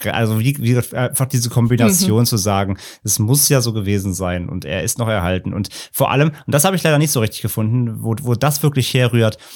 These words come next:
Speaker 1: aber warum er auch gerade unter Pirates of the Caribbean liegen soll. Wahrscheinlich, weil es das mit das bekannteste Fahrgeschäft ist, oder? Hast du dafür eine Theorie, Bianca?
Speaker 2: Mm, nee, nicht unbedingt, weil er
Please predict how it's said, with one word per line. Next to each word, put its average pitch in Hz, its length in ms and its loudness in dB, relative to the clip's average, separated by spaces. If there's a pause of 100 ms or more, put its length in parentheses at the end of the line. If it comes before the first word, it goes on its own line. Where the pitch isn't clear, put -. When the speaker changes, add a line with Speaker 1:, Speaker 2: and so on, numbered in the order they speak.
(240)
Speaker 1:
aber 113 340 -2
warum 113 280 0
er 131 120 2
auch - 160 -2
gerade 135 380 0
unter 120 240 0
Pirates 123 340 -2
of 113 80 -4
the 113 120 -2
Caribbean 107 640 2
liegen 80 280 -4
soll. 76 160 -6
Wahrscheinlich, 98 340 0
weil 110 100 2
es - 80 -4
das 98 140 -10
mit 90 120 -8
das - 120 -8
bekannteste 92 720 -4
Fahrgeschäft 85 580 -6
ist, - 100 -10
oder? 127 240 -2
Hast 104 240 0
du 107 60 -2
dafür 95 200 -4
eine 95 80 -2
Theorie, 92 360 -6
Bianca? 92 340 -4 (800)
Speaker 2:
Mm, 269 320 8
nee, 254 140 6
nicht 247 180 2
unbedingt, 226 480 2
weil 208 140 2
er 202 120 4